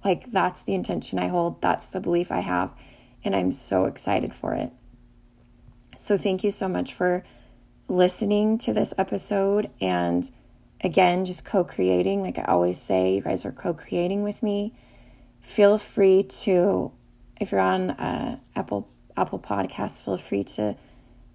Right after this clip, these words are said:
like this podcast. It will just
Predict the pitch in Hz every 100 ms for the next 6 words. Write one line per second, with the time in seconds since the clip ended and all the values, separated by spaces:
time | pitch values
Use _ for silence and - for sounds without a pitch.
0 | _ 190 185 185 196 - 233 233 - 202
1 | 196 - 233 220 - - 247 262 226 254
2 | 240 -